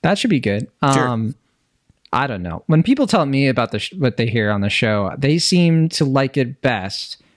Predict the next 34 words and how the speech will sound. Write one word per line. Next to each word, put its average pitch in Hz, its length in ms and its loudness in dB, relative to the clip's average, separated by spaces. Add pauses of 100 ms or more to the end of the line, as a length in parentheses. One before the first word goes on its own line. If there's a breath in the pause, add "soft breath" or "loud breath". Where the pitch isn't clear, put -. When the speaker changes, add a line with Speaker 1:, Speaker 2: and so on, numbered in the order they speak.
(160 soft breath)
Speaker 1:
when 131 140 4
we 120 100 4
talk 123 340 0
about, 113 500 -2
um, 98 580 0 (440)
the 143 80 0
stuff 160 300 -2
that, 143 260 -2
like, 143 260 -2
the, 139 220 0
the, 139 140 -2 (300)
the 156 80 0
context 175 600 -2
of 117 80 0
the 107 80 -2
movies. 104 540 0 (480 loud breath)
I 120 80 2
think 139 260 0
usually, 175 520 4
like, 156 160 0
people 156 220 -2
listening 147 380 2
haven't 135 300 -2
watched 127 240 -2
the 107 80 -2
movie, 113 440 2 (360 loud breath)
or 135 100 4
if 127 80 -4
they 131 120 -2
have, 127 420 -4
they're, 135 160 -2
like, 120 240 -2
sort 123 260 0
of, 113 380 -2